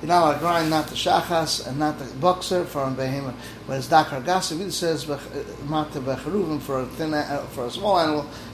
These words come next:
'cause it's too hard for him to eat. Rav Huna said, Pekian and Keepin is the same thing. Pekian is two, Keepin is three. Zirin is of cedar tree.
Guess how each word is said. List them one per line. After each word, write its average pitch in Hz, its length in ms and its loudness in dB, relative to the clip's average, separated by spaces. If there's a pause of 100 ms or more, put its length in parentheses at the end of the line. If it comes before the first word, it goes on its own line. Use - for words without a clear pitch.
(140)
'cause 143 120 -8
it's 120 160 -8
too 165 100 -4
hard 139 300 -2
for - 120 -6
him 123 100 -6
to 123 80 -4
eat. 117 120 -8 (540)
Rav 147 120 -2
Huna 214 200 6
said, 190 380 6 (180)
Pekian 233 460 0
and 165 100 -6
Keepin - 260 -4
is 156 140 -4
the 151 80 -4
same 156 220 0
thing. 127 240 -6 (140)
Pekian 165 440 0 (340)
is - 120 -8
two, 214 400 2
Keepin 180 340 -4
is 143 120 -4
three. 123 220 -6 (540)
Zirin 196 600 4 (180)
is 165 240 0
of 135 120 -4
cedar 143 280 0
tree. 107 220 -10